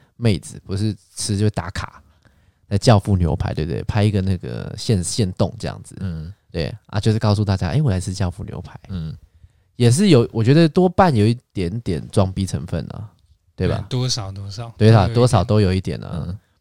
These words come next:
Speaker 1: 不然说，你说真的，你要很好吃的店，一定要花那么贵吗？不一定。
Speaker 2: 确实是。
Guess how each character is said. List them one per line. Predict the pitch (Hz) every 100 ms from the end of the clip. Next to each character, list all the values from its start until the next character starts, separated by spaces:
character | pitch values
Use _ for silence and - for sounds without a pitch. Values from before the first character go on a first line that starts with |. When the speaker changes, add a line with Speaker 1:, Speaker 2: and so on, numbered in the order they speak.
| -
Speaker 1:
不 |
然 | 151 143
说， | 147 147
你 | 110
说 | 131
真 | 131 131 127
的， | 120 107 101 90 - _ _ _ _ _
你 | _ 95 98
要 | 131 143 135 104 _
很 | - 113
好 | 139 - -
吃 | - 123
的 | 113
店， | - 113 90 - _ _ -
一 | 117
定 | 143
要 | 123
花 | 117 113
那 |
么 | 104
贵 | - 98
吗？ | 67 60 71 - _ _ _
不 | 95
一 |
定。 | 90 80 - _ _ -
Speaker 2:
确 | -
实 | 104 87
是。 | 82 92